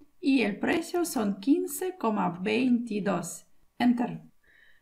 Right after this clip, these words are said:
Y ahora un truco de magia. Voy a mi lista desplegable y veo el Yorit aquí abajo. Lo selecciono y el buscar V me devuelve su precio, F dos.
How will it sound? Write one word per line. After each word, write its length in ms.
Y 100
ahora 240
un 220
truco 400
de 220
magia. 880
Voy 140
a 80
mi 160
lista 480
desplegable 1200
y 200
veo 520
el 460
Yorit 520
aquí 280
abajo. 560
Lo 280
selecciono 840
y 140
el 140
buscar 760
V 260
me 140
devuelve 760
su 460
precio, 680
F 360
dos. 440